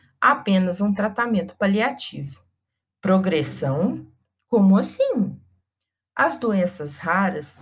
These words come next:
geralmente progridem com o tempo, ou seja, de acordo com o que vamos ficando mais velhos, os sintomas vão ficando mais graves, mais severos.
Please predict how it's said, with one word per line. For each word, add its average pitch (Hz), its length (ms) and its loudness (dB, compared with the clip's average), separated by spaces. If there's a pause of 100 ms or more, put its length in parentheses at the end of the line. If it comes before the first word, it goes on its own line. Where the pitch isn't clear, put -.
geralmente 233 640 -2
progridem 196 580 -2
com 220 220 -6
o 247 80 -12
tempo, - 440 -10 (380)
ou 247 160 2
seja, 131 500 -6 (120)
de 180 200 -4
acordo 254 540 0
com 262 220 -4
o 254 40 -4
que 233 140 -6
vamos 160 340 -8
ficando 143 400 -8
mais 254 360 -2
velhos, 185 520 0 (300)
os 262 180 0
sintomas 190 540 4
vão 190 140 4
ficando 190 680 -2
mais 190 320 2
graves, 160 580 0
mais 135 260 -2
severos. - 800 -2